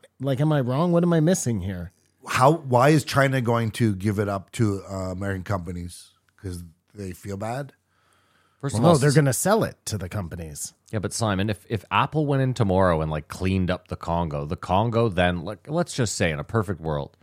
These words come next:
Speaker 3: in the next ten years, they cleaned up the Congo.
Speaker 1: Yeah.
Speaker 3: The Congo had a stable government. The Congo is then going to charge everyone the appropriate amount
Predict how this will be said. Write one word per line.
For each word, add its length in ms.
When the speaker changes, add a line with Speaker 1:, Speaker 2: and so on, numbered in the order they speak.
Speaker 3:
in 60
the 40
next 280
ten 240
years, 260
they 100
cleaned 320
up 100
the 60
Congo. 560
Speaker 1:
Yeah. 180
Speaker 3:
The 60
Congo 320
had 80
a 40
stable 420
government. 520
The 80
Congo 460
is 140
then 220
going 240
to 140
charge 760
everyone 640
the 100
appropriate 540
amount 600